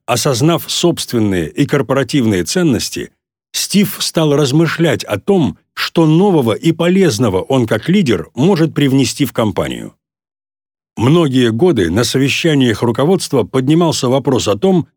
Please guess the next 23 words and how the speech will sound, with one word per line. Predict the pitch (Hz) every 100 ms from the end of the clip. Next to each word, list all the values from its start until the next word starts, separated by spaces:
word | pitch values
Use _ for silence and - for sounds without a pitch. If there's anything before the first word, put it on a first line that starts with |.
| _ _
как | - 180 -
стать | - 185 175 -
предприятием | 139 120 127 127 160 165 160 151
мирового | 135 131 135 131 151 139
класса. | 143 147 90 - - - _ _ _ _ _ _ -
Обсуждались | 127 - 127 143 156 131 -
разные | 127 139 110 120
характеристики, | 98 120 104 117 185 - 139 131
показатели | 104 - 95 87 180 - 131 117 _ _
и | 175
прочие | 170 196 180 - 117
атрибуты | 120 135 170 202 127
заводов | 123 151 160 123
такого | 127 120 131
уровня. | 139 107 80 67 60 - _ _ _ _ _ _ _
Сошлись | - 135 - 123 101 -
на | 78
том, | 117 156 190 -
что | - - 120
прежде | 131 170 190 196
всего | 156 180 170 175 -
нужно | 95 170 160 156
повысить | 107 98 101 190 -